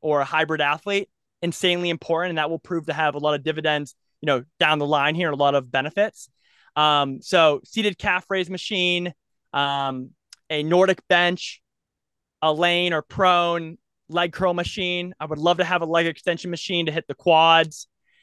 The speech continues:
And, um, I'm trying to think. I mean, the more the merrier when it comes to machines, but I always prioritize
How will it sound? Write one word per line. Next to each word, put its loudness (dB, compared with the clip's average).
And, 0
um, 2
I'm -20
trying -2
to 0
think. -2
I -4
mean, 0
the 2
more 6
the 0
merrier 4
when 0
it -6
comes -4
to -2
machines, -2
but 0
I 2
always 2
prioritize -4